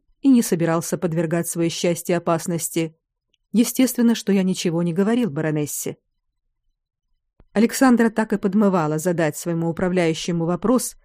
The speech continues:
как тот мог смотреть им с отцом в глаза, но он удержался. Это казалось слишком унизительным. Да и уже и не имело никакого значения. Капитан, попросив прислать к ним Александру Николаевну, отпустил фон Масса,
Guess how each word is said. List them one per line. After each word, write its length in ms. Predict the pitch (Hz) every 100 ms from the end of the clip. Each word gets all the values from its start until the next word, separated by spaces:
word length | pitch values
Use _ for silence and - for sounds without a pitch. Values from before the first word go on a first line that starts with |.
| _ _ _ _
как 200 | 220 202
тот 180 | 202 196
мог 180 | 202 185
смотреть 460 | - 180 180 180
им 80 | 175
с 100 | 175
отцом 380 | 165 - 185 165
в 40 |
глаза, 520 | 156 175 165 170 151 - - _ _ _ -
но 160 | 226
он 120 | 311
удержался. 760 | 220 165 165 170 156 151 - 151 _ _ _ _ _ -
Это 180 | 240 240
казалось 420 | 233 220 220 208
слишком 440 | - 190 - 180
унизительным. 840 | 170 170 165 185 160 156 143 139 147 _ _ _ _ _ _
Да 100 | 220
и 80 | 285
уже 280 | 262 233 262
и 160 | -
не 220 | 240 233 233
имело 260 | 226 247
никакого 520 | 214 214 180 190 180
значения. 800 | 170 175 165 - 180 160 151 135 - _ _ _ _ _ _
Капитан, 440 | - 196 233 262
попросив 560 | 208 160 160 - 170 -
прислать 440 | 185 180 185 170
к 40 | -
ним 120 | 170
Александру 480 | 160 - 175 170 170
Николаевну, 640 | 165 202 262 247 240 233 _ _ _
отпустил 540 | - - 175 - - 165
фон 260 | - 170
Масса, 480 | 170 240 - 220 214